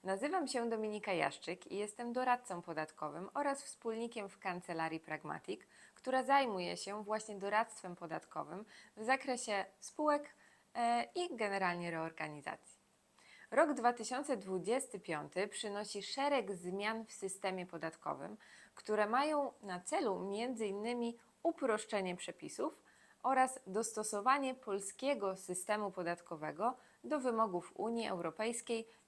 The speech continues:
i międzynarodowych standardów. Dzisiaj porozmawiamy o sześciu kluczowych zmianach, które wpłyną na podatników i które w mojej ocenie, no, są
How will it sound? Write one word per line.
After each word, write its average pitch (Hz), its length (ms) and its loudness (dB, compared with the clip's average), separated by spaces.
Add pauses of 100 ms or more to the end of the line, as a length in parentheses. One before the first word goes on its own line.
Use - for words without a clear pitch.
i 311 80 -2
międzynarodowych 180 840 0
standardów. - 640 -6 (920)
Dzisiaj 185 540 4
porozmawiamy 202 880 2
o 180 360 4
sześciu - 640 4 (220)
kluczowych 196 720 0
zmianach, 170 500 -2
które 208 300 -2
wpłyną 254 520 0
na 175 140 -2
podatników 165 760 -4 (340)
i 208 80 -6
które 196 280 2
w 190 80 -2
mojej 330 340 4
ocenie, 190 540 0 (720)
no, 233 80 -6
są 277 280 4